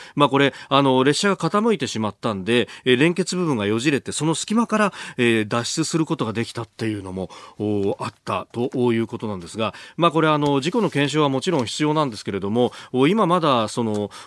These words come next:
おー、要素があまり出てきていないところで、軽々にですね、今から犯人探しをするっていうのは、えー、こういうことは専門家に任せるべきなんじゃないかと、えー、私自身としては思います。まあ、ちょっと言い足りないことはいろいろあるんで、またブログに書こうと思っております。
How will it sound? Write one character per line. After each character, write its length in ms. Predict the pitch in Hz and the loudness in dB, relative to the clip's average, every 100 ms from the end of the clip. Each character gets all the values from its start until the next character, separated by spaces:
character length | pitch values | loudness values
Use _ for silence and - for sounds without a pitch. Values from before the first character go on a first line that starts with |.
| - | -4
お 400 | 113 107 104 101 | 0 2 2 4
ー、 40 | |
要 180 | 127 190 | 4 4
素 120 | 165 | 2
が 120 | 107 98 | -2 0
あ 40 | |
ま 120 | 127 | 0
り 80 | 127 | 0
出 120 | 156 | 0
て 120 | 214 | 0
き 80 | - | -2
て 100 | 117 | -2
い 60 | 104 | 0
な 100 | 123 | -2
い 60 | |
と 80 | 139 | -2
こ 80 | 143 | -2
ろ 80 | 120 | -4
で、 80 | 95 | -4
軽 280 | 123 147 | 0 0
々 200 | 175 214 | 2 0
に 80 | 220 196 | 2 -2
で 20 | |
す 120 | - | -2
ね、 200 | 107 95 - | -2 -2 -4
今 200 | 107 190 | -2 -2
か 80 | 180 | -2
ら 60 | |
犯 200 | 98 110 | -2 -2
人 120 | 143 190 | -2 0
探 180 | 165 147 | 0 -2
し 100 | 98 | -4
を 80 | |
す 140 | 90 110 | -6 -6
る 60 | |
っ 20 | 104 | -6
て 160 | - | -6
い 40 | 95 | -8
う 40 | |
の 100 | 87 | -6
は、 140 | 85 - - | -8 -10 -8
え 100 | 107 | -4
ー、 60 | 107 | -4
こ 220 | - 131 | 0 2
う 60 | 214 | 2
い 40 | |
う 60 | 220 | 0
こ 140 | 226 | -2
と 80 | 233 | -2
は 40 | |
専 240 | 165 135 170 | 0 0 0
門 140 | 185 | -2
家 80 | 190 | -2
に 80 | 175 | 0
任 180 | 160 175 | -2 -2
せ 120 | 180 | -2
る 40 | |
べ 120 | 127 | -2
き 80 | 131 | -2
な 80 | 120 | -4
ん 20 | |
じ 80 | 95 | -4
ゃ 40 | |
な 120 | 98 107 | -4 -4
い 60 | |
か 80 | 90 | -6
と、 100 | 82 - - | -12 -16 -2
え 60 | 113 | 2
ー、 40 | |
私 380 | 110 113 - 123 | 2 0 -4 -4
自 200 | 110 104 | -4 -4
身 60 | 90 | -6
と 140 | 90 | -8
し 40 | |
て 120 | - 139 | -2 2
は 180 | 131 101 | 2 -2
思 180 | 92 90 | -10 -10
い 40 | |
ま 120 | 80 | -8
す。 140 | - - - - | -10 -12 -8 2
ま 120 | 160 | 4
あ、 20 | |
ち 80 | 170 | 4
ょ 20 | |
っ 20 | |
と 100 | 143 | 2
言 80 | 165 | 4
い 20 | |
足 80 | 196 | 4
り 80 | 190 | 2
な 60 | 185 | 2
い 40 | |
こ 120 | 170 | 0
と 80 | 170 | 2
は 40 | |
い 60 | 127 | 2
ろ 80 | 131 | 4
い 20 | |
ろ 80 | 135 | 4
あ 20 | |
る 80 | 127 | 2
ん 60 | 104 | -2
で、 80 | 98 | -4
ま 100 | 104 | -2
た 80 | |
ブ 80 | 110 | 0
ロ 80 | 139 | 0
グ 60 | 139 | 0
に 80 | |
書 100 | 135 | -2
こ 120 | 131 123 | -2 -4
う 20 | |
と 100 | 87 | -6
思 140 | 87 | -12
っ 20 | |
て 120 | - 80 | -12 -14
お 20 | |
り 80 | 76 | -10
ま 120 | 80 | -8
す。 160 | - | -8